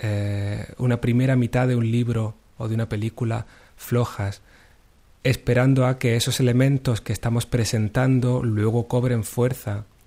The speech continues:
porque el espectador o el lector se pueden ir a mitad de la obra,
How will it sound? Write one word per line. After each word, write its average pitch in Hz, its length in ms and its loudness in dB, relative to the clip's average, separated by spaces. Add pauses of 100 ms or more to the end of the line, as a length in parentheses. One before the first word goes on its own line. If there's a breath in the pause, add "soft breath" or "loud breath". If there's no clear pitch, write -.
porque 123 240 -4
el 120 60 0
espectador 127 580 -2
o 160 40 2
el 135 80 2
lector 117 300 -4
se - 140 -6
pueden 110 320 -2
ir 110 160 -2
a 104 40 -2
mitad 101 240 -6
de 113 60 -8
la - 140 -10
obra, 117 360 -10